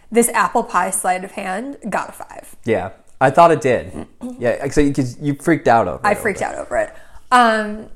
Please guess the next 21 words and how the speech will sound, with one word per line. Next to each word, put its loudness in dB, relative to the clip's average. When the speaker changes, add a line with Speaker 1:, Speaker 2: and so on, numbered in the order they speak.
Speaker 1:
so -4
yeah, 0
it's -8
in, -8
like, -8
a -2
pretty -6
industrial 0
spot. 0
Definitely 6
off 6
the -4
beaten -2
path 4
Speaker 2:
It, 8
Speaker 1:
a -2
little -4
bit. 0
Speaker 2:
it 4
did 6
not, 4